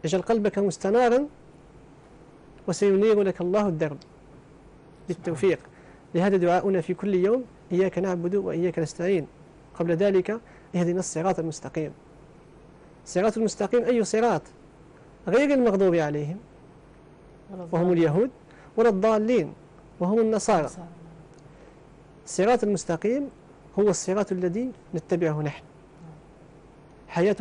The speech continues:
Speaker 1: قلوبنا، حياة روحنا، حياة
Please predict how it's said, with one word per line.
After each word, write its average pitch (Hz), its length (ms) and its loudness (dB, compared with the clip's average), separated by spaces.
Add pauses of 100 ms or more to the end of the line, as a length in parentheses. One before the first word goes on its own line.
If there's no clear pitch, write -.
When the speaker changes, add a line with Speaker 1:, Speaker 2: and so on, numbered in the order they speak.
Speaker 1:
قلوبنا، 180 440 0 (480)
حياة 208 420 2 (500)
روحنا، 185 540 0 (360)
حياة 190 320 2